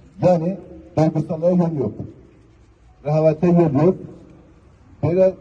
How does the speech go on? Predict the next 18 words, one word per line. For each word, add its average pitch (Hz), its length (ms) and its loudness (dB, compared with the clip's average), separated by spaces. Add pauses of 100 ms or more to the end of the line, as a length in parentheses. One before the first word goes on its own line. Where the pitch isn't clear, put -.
(100)
diyalog, 160 300 2
e, 147 560 -8 (120)
birebir 156 260 0
sıcak 180 260 -2
olan 165 200 -4
diyaloglara 156 380 -4
yer 147 300 -2
yok. 101 120 -4 (580)
Biz 202 100 -2
sadece 185 320 -4
çalışanlarla 160 520 -2
yürüyeceğiz. 104 500 -2 (720)
Yani 185 280 0 (120)
çalışanın 175 400 2
hakkını 180 420 2
çalışmayana 151 520 0
vermeyeceğiz 123 420 -6
artık. - 260 -20